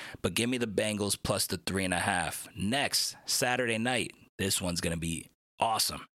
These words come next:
San Francisco forty-niners going on the road to Lambeau Field to take on the Green Bay Packers.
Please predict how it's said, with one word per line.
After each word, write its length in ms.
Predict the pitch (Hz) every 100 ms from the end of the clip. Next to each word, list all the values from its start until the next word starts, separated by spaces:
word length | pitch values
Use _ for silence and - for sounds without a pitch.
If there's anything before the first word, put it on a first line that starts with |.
| _ _ - -
San 220 | 147 117
Francisco 540 | 120 104 123 - 104
forty-niners 680 | 92 110 104 101 104 101 92
going 320 | 98 113 135
on 120 | 123 117
the 80 |
road 280 | 107 104 95
to 80 | 110
Lambeau 420 | 98 98 95 92
Field 300 | - 95 92
to 100 | 92
take 400 | - - 139 139
on 160 | 127 113
the 80 | 98
Green 300 | 98 101 98
Bay 160 | 95
Packers. 580 | 92 101 87 92 92 -